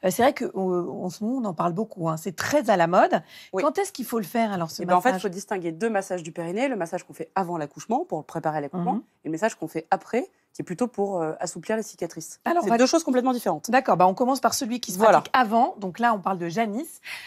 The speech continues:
Speaker 1: Euh,
Speaker 2: Ok.
Speaker 1: à quel moment faut le faire ? Est-ce que, euh, ça consiste en quoi et à quoi ça sert ?
Speaker 2: Alors, on conseille de le faire le dernier mois de la grossesse, environ une dizaine de minutes par jour ou un peu moins.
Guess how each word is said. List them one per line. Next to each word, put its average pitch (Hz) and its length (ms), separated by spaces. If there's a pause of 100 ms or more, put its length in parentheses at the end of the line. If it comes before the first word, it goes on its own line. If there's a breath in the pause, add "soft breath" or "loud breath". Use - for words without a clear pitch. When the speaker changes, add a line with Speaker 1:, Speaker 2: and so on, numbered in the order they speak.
(120)
Speaker 1:
Euh, 190 800
Speaker 2:
Ok. - 180
Speaker 1:
à 196 120
quel 254 180
moment 247 200
faut 226 120
le 202 60
faire ? 277 200
Est-ce 254 180
que, 226 100
euh, 208 280
ça 202 120
consiste 208 360
en 202 80
quoi 277 160
et 294 60
à 226 80
quoi 220 120
ça - 120
sert ? - 200 (160)
Speaker 2:
Alors, 185 220
on 190 80
conseille 208 300
de 196 80
le 190 60
faire 190 160
le 180 100
dernier 208 260
mois 208 140
de 190 40
la 170 80
grossesse, 170 580
environ 208 500
une 190 120
dizaine 196 280
de 185 80
minutes 170 220
par 156 140
jour 170 240
ou 151 80
un 143 60
peu 151 120
moins. 156 220